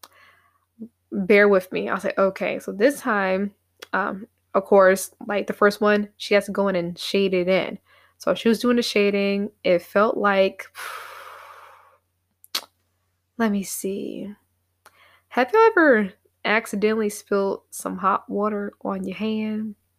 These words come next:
or whatever? That's, that's, that's what it felt like. Yeah.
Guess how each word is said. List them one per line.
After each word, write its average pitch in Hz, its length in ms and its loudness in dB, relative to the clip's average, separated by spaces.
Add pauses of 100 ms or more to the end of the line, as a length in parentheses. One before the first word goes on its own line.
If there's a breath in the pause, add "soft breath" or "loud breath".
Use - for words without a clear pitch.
(880 loud breath)
or 196 220 4
whatever? 202 760 0
That's, 202 240 -2
that's, 208 240 -2
that's - 240 -8
what 208 60 -8
it 196 100 -10
felt 208 180 -10
like. - 680 -12
Yeah. - 100 -16